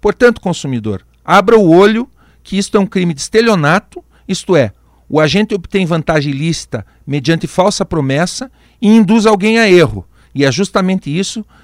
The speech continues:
que esses, entre aspas, empresários oferecem. Vendem sonhos que nada mais são que uma taxa que você vai pagar e engordar essas empresas que aplicam o golpe.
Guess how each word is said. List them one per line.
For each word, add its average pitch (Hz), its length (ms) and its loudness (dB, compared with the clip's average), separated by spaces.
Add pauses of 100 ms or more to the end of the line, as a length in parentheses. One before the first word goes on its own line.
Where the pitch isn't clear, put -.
(120)
que 175 100 -2
esses, - 420 -2
entre 185 340 0
aspas, 139 400 0
empresários 165 680 -2
oferecem. 156 640 -2 (320)
Vendem 151 420 0
sonhos 208 680 -2 (220)
que - 100 -8
nada 170 280 0
mais 160 240 -2
são 185 400 -4 (340)
que - 120 -6
uma 202 180 2
taxa 185 540 -2
que - 100 -18
você 190 240 -6
vai 165 160 -2
pagar 151 560 -4 (380)
e 160 100 -6
engordar 170 800 2 (200)
essas 156 320 -6
empresas 160 480 -4
que - 100 -6
aplicam - 680 -8
o - 80 -10
golpe. 110 420 -4